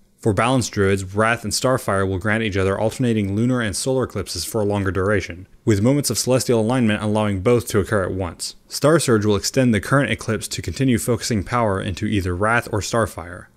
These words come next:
and Starfall extends your current Moonfire and Sunfire effect. Starfall is also going back to the design used from Wrath of the Lich King through Warlords of Draenor, affecting the area around the player continuously instead of needing to select an area which is affected.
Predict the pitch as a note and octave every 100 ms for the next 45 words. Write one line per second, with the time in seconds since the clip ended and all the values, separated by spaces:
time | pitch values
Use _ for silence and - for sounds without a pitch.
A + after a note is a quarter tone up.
0 | _ _ _ _ G#2 F#2+ C3+ C#3 C3+ A#2
1 | G#2+ - A2+ G2+ F#2+ F#2+ C3 A#2 G#2+ B2
2 | A#2 B2+ A#2+ G2+ - B2+ G2+ F#2 E2 -
3 | - - - - _ _ _ - _ _
4 | _ - B2+ C3 C3+ A#2+ G#2 A2 A2 A2+
5 | G2+ G2+ F#2+ G#2+ - G#2 F#2 F#2+ A#2 A2
6 | F#2+ F2 - F#2+ G#2 G2 F#2+ F#2 C3 -
7 | A2 G#2 - A2 F#2+ A#2 B2+ G#2 G2+ G2+
8 | A2+ F2 E2 F2+ - C3+ C3 A2+ G#2+ B2
9 | A2+ G#2+ G#2+ G2+ - B2+ A#2+ G#2+ G#2+ F#2+
10 | A#2+ G#2 - G2 G2 - A2 G2 G#2+ A#2
11 | G2+ F2+ A#2 G2 G#2 - C3+ A#2 G#2+ G#2+
12 | G2 F2+ - F#2+ - F2+